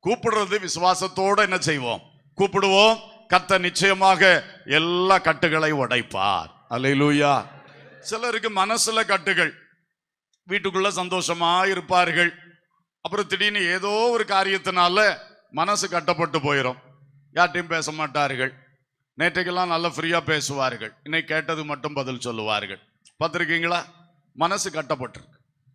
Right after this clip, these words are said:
மனசு கட்டப்பட்டிருக்கு. வேலை ஸ்தலத்துல போனா அப்படி உருன்னு இருப்பார்கள். எல்லாம் கேட்பான், "என்ன உங்களுக்கு இன்னைக்கு என்ன ஆச்சு?"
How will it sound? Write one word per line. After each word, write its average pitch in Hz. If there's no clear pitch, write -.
மனசு 196
கட்டப்பட்டிருக்கு. 147
வேலை 208
ஸ்தலத்துல 196
போனா 196
அப்படி 180
உருன்னு 180
இருப்பார்கள். 135
எல்லாம் 214
கேட்பான், 202
"என்ன 233
உங்களுக்கு 233
இன்னைக்கு 226
என்ன 226
ஆச்சு?" 208